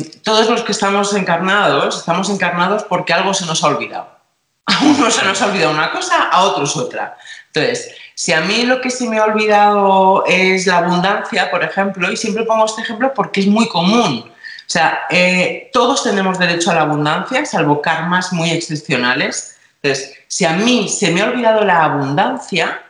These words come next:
y por eso yo me he vuelto una avara o una miserable,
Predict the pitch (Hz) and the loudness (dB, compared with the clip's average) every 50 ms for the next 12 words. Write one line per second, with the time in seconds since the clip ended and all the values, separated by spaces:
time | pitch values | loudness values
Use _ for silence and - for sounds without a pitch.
0 | _ _ _ _ _ _ _ _ _ _ 175 175 175 175 170 175 170 170 170 170 | _ _ _ _ _ _ _ _ _ _ -2 0 0 0 0 0 0 0 0 2
1 | 175 175 165 170 208 233 - - 233 202 196 196 196 190 185 185 185 185 180 180 | 2 4 4 4 2 2 0 0 0 0 0 2 2 2 2 2 2 0 0 -2
2 | 175 175 160 147 139 127 135 165 196 202 185 170 160 143 - 147 147 143 156 170 | 0 0 2 2 2 2 4 2 2 4 4 2 2 2 2 2 2 2 2 2
3 | 165 165 151 143 - - 131 143 170 185 170 143 123 107 - - | 0 0 -2 -4 -2 -2 0 0 2 2 0 -2 -2 -4 -6 -10